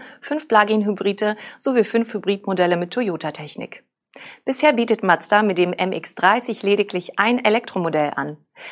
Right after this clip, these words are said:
Zwanzig fünfundzwanzig wollen die Japaner gemäß ihrer Roadmap dann eine reine Elektroauto-Plattform namens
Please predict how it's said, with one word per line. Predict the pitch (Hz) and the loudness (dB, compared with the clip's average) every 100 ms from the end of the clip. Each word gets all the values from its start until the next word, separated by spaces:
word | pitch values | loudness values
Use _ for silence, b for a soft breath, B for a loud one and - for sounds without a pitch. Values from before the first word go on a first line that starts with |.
| B | B
Zwanzig | - 196 196 156 - | -4 -2 0 -4 -6
fünfundzwanzig | 165 175 190 220 233 254 262 | -6 -2 0 2 2 2 0
wollen | 226 285 320 | 4 4 4
die | |
Japaner | 262 - - 202 208 | 2 2 2 2 4
gemäß | 190 175 170 190 | 0 0 0 0
ihrer | - 160 | -2 -2
Roadmap | 156 175 220 262 220 277 B B - | 0 2 2 2 0 0 B B -2
dann | 294 | 0
eine | 254 185 170 | 2 0 0
reine | 160 170 190 170 | 0 0 0 -2
Elektroauto-Plattform | 170 185 - 214 180 185 180 180 175 185 180 | -2 -4 0 4 4 2 -2 -4 -2 -4 0
namens | 170 170 170 | 0 0 -2